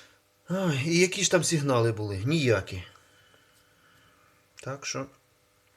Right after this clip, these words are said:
це такі малята, діла. Все, скомпонував я вже цей,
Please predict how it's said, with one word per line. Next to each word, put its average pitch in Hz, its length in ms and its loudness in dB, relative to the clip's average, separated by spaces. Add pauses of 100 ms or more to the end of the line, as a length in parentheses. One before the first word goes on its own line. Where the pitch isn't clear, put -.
(220)
це 180 140 -6
такі 151 380 -6 (1200)
малята, 104 500 -6 (200)
діла. 98 420 -10 (1300)
Все, 196 360 2
скомпонував 170 800 2
я 123 80 -2
вже 120 200 -4
цей, 117 320 -4